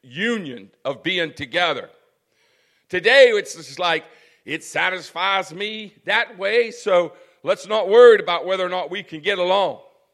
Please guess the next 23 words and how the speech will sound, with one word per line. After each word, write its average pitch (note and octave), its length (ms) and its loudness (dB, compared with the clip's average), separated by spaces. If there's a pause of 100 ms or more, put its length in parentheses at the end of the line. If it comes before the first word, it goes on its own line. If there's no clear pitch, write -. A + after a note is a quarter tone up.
(720)
And D3 80 -18
so G#3+ 220 4
you G#3+ 160 -8
jump A#3+ 400 -2
into B3 260 0
it, C#4 360 6
and G3 120 -6
then G#3+ 160 -2
you G#3+ 80 -6
get A3 240 -6
divorced. G3 600 2
And F3 120 -6
then F#3+ 120 -8
you G3 100 -6
jump A#3+ 340 0
into B3 280 0
it, C4+ 320 8
and G3+ 120 -8
you G3+ 60 -10
get A3 240 -4
divorced. F#3+ 560 0 (720)
Praise C3 440 -10
God. A2 360 -8